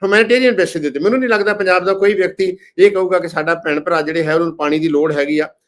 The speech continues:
ਪੀਣ ਵਾਲੇ ਪਾਣੀ ਦੀ ਲੋੜ ਹੈ, ਤੇ ਉਹਨੂੰ ਕਿਸੇ ਨਾ ਕਿਸੇ ਤਰੀਕੇ ਨਾਲ ਰਿਜ਼ੋਲਵ ਕੀਤਾ ਜਾਵੇ। ਉਹ ਤਾਂ ਹੋ ਹੀ ਨਹੀਂ ਰਿਹਾ। ਪਾਣੀ ਵੀ ਵਗ ਰਿਹਾ ਹੈ,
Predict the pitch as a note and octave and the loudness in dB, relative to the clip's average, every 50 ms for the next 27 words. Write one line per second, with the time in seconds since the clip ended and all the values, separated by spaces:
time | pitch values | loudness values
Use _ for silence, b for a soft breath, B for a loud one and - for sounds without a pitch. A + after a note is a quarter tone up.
0 | _ _ - D#3+ E3 E3+ E3+ E3 E3+ E3+ E3 D#3 D#3 D#3 D#3 D3+ D#3+ D3 C#3+ C#3 | _ _ -2 0 0 2 2 2 2 2 2 0 0 0 0 0 0 2 2 2
1 | C#3+ C3+ C3 C3+ E3 F#3 C#3+ B B B B - G3 G#3 G#3+ G#3 - G#3 - G#3 | 2 0 -2 -2 -2 -4 -6 B B B B 0 0 0 0 0 -4 -4 -2 -2
2 | G3 F#3+ F#3 F#3 G3 - - F3 D#3+ F#3 G3 G3 F3+ D3+ D3 D3+ D3+ C#3+ C#3+ C#3+ | -2 -2 -4 -6 -8 -6 -8 -6 -4 -2 -2 0 0 0 0 0 0 -2 -4 -6
3 | C3 C#3+ C#3 C#3+ E3 F3+ G3 G3+ G#3+ G3 G3+ A3 A#3+ A#3 A#3 G#3+ G#3 G#3+ G3 - | -4 -4 -4 -2 0 0 0 0 0 0 0 0 0 2 0 -2 -2 -2 -6 -8
4 | _ _ _ _ _ _ _ _ - - C3+ C#3 D3+ E3 F3 F#3+ F#3+ F#3+ F3+ F3 | _ _ _ _ _ _ _ _ 0 2 4 4 4 4 4 4 4 2 2 2
5 | F#3 F3+ F#3 F#3 F3+ F3 F3 E3 D#3+ D#3+ | 2 2 2 0 0 0 -2 -4 -4 -6